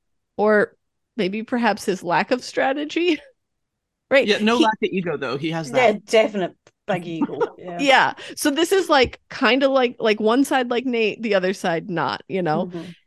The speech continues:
Speaker 1: Giacone's not open to other approaches. He's not strategic in who he plays where. He doesn't watch where certain players have strengths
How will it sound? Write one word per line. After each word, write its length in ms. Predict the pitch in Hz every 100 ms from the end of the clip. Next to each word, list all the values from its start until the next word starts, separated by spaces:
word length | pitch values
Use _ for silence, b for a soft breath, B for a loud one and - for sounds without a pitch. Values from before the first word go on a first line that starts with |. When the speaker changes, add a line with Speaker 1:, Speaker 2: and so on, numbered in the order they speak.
| _
Speaker 1:
Giacone's 480 | - 254 294 302 330
not 280 | 294 247 247
open 280 | - 214 214 214
to 100 | -
other 220 | 180 175
approaches. 540 | 156 - - - - -
He's 180 | 214
not 180 | 220 190
strategic 720 | - 202 - 285 269 277 269 -
in 240 | 202 185
who 240 | 190 - 185
he 200 | - 180
plays 460 | - 160 160 170
where. 460 | 185 196 233 254 254
He 220 | 254 196
doesn't 340 | 185 175 - -
watch 320 | 175 165 -
where 120 | 170
certain 340 | - 165 165
players 420 | - - 175 156 180
have 180 | 170
strengths 720 | - - - 233 233 240 -